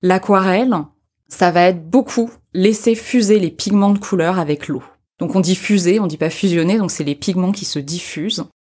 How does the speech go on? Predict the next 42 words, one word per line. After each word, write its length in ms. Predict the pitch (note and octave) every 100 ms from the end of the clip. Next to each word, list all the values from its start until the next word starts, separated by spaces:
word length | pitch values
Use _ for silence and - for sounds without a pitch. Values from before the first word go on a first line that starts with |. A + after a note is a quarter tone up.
| -
Et, 360 | G3+ A3+ A#3+ -
euh, 200 | E3 D#3+ -
il 100 | E3+
y 60 |
a 40 | E3+
quelque 280 | G#3 G3+
chose 360 | F#3+ A3+ B3 B3 C4 -
qu'on 140 | -
ne 100 | E3+
contrôle 500 | E3 - A#3+ - G3
pas 160 | G3 G3
toujours. 440 | - F3+ C#3 - _ _ _ -
On 100 | G3+
peut, 300 | C4 C4 F#3+
hein, 260 | G3 F#3+
euh, 80 | D#3+
il 60 | D#3
y 40 |
a 40 |
des 180 | D#3+ D#3+
aquarellistes 520 | D#3+ E3 E3 E3+ G3+
qui 140 | - E3
gèrent 380 | D#3 F#3 G3+ -
super 520 | - C4 B3 G#3 F#3
bien 280 | E3+ G3 F#3+
le 120 | E3+
truc, 380 | - G#3 G#3+ G#3
machin. 300 | E3+ G#3+ A3 _ _
Mais 120 | F3+ F3+
pour 240 | G#3 G#3
moi, 160 | G#3+ A#3
la 100 | D#3+
vraie 340 | - F#3 A#3+
beauté 380 | G3+ G#3+ G#3+ G#3
de 80 | F3
l'aquarelle, 500 | D#3+ F3+ D#3+ F#3 G#3+
c'est 160 | -
justement 540 | D#3 G3 - G3+ G3 G#3+
de 80 |
laisser 400 | D#3+ E3+ F#3+ -
la 160 | A3+ F3
part 480 | - F#3 G#3+ G3+